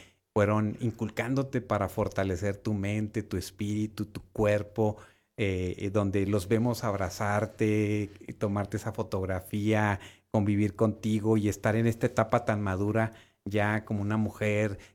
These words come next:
casada, con sus hijos, con su profesión, este, a, a to-, en toda esa historia, ¿cuál es el mensaje que les das a tus papás?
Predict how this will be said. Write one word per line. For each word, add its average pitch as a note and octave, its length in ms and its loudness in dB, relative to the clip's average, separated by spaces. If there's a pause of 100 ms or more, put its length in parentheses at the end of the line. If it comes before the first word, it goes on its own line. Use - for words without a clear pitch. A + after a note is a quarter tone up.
casada, G#2+ 580 0
con G2+ 140 -6
sus - 300 -6
hijos, A2+ 340 0
con G2+ 120 -4
su - 160 -8
profesión, A2 920 0 (320)
este, F#2+ 760 -8 (440)
a, G#2+ 460 -2 (120)
a - 120 -4
to-, C3+ 180 4
en C3 160 4
toda C#3+ 220 6
esa C#3+ 120 -2
historia, D3+ 500 0 (280)
¿cuál D3 140 6
es D3 120 2
el D#3 60 4
mensaje A#2 340 2
que C3 140 -4
les G2 140 -2
das G2 200 -2
a A#2 40 -6
tus - 200 -8
papás? - 440 -12